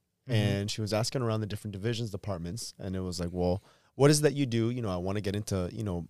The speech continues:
Speaker 2: a, a, a business that I know it's, you know, that I wanna, I'm just learning. I wanna get the different, you know, things, just so I can see what I wanna do for the rest of my life. I'm like, "All right, cool." So she sits down with the manager. She learns about what the managers do. She sits down with the investment. She learns about what the investments does. She sits down with, um,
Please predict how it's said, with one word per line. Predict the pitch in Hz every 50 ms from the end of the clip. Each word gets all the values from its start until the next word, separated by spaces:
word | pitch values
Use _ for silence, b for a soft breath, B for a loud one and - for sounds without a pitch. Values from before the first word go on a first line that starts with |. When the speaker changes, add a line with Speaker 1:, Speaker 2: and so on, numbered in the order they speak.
| - -
Speaker 2:
a, | 110 110 - - 101
a, | - -
a | 95 90
business | 90 - 156 151 - 120 120 120 -
that | - 107 95
I | 87 90
know | 92 92 92 87 87
it's, | 90 - - - - -
you | 110
know, | 98 95
that | 90
I | 87
wanna, | 90 90 87 85 - - -
I'm | 117 110 127
just | 110 127 120 -
learning. | 135 139 139 127 104 90 87 80 80
I |
wanna | 98 104 104 101 92
get | 107 98
the | 95 98
different, | 92 95 - 101 92 85 87
you | 90
know, | 87 87 80 -
things, | - 165 156 127 123 113 - - - - -
just | - - 139
so | - 185
I | 160 151
can | 147 127
see | - - 143 120
what | 107 113
I | 113
wanna | 98 101 104
do | 90 90 85
for | - - 90
the | 82 73
rest | 69 -
of | 76 71
my | 60
life. | - - - - - - -
I'm | -
like, | - -
"All | 120
right, | - -
cool." | - - - b b b b b b b b b b
So | - 131
she | 127 - 135
sits | - - 151 -
down | 180 175 175 170 165 160 156 135
with | 147 -
the | 139
manager. | 143 160 160 156 151 135 156 151
She | 135 - 143 131
learns | 123 131 131 127 117
about | 120 117 101 92
what | 95 -
the | 95
managers | 95 92 92 92 90 87 82 -
do. | 87 85
She | - - 98
sits | - - 113 - -
down | 123 120 117
with | 113 -
the | 98
investment. | 95 98 104 117 123 - 123 113 -
She | - 110
learns | 104 104 98
about | 101 101 92
what | 87 90
the | - 95
investments | 85 82 82 85 - - 71 -
does. | - 69 71 -
She | - 110
sits | 104 - 113 107 -
down | - 107 107 101
with, | 95 95 - -
um, | 87 90 82